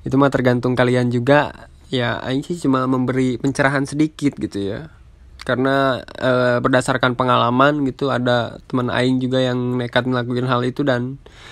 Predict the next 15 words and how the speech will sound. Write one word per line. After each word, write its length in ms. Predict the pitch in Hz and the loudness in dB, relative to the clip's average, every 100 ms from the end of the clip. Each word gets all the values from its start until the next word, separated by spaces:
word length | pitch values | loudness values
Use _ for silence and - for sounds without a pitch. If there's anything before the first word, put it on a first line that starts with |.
| - - | -20 -2
ya 160 | 220 277 | 2 2
terbukti 480 | - 165 165 196 202 | 2 0 0 0 0
seperti 320 | 170 156 160 | 0 0 -2
itulah 240 | 151 135 | 0 0
ya 160 | 127 160 170 - - 131 | 2 0 -2 -4 0 0
<laughs> 360 | 120 - - 135 | 0 -12 0 2
jadinya 520 | 131 139 139 127 117 | 4 4 4 2 0
gitu 320 | 104 - - | -4 -8 -8
kan. 240 | 113 156 - - - - - - | -10 -12 -18 -20 -20 -18 -16 -12
Kalau 160 | - 127 | -4 0
aing 240 | 117 139 | 0 0
sih 240 | 139 156 139 | 0 0 0
cita-citanya 560 | 127 123 127 127 147 | 0 -2 0 0 0
pengen 320 | 143 120 110 113 | 0 0 -2 -2
ke 400 | 107 101 95 | -2 -2 -4